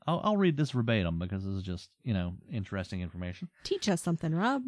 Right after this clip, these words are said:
Speaker 1: In nineteen seventy, the ages for R and X were raised from sixteen to seventeen. I didn't know
Speaker 2: Okay.
Speaker 1: that.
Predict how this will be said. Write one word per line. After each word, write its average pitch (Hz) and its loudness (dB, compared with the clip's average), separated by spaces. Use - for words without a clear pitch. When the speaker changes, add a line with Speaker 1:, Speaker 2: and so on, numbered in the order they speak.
Speaker 1:
In 113 8
nineteen 202 8
seventy, 151 8
the 110 4
ages 117 0
for - -4
R 123 6
and 107 4
X - 0
were 110 0
raised 110 0
from 95 -2
sixteen 127 -2
to 98 -8
seventeen. 87 -6
I 180 10
didn't 110 4
know 107 6
Speaker 2:
Okay. 143 6
Speaker 1:
that. 87 2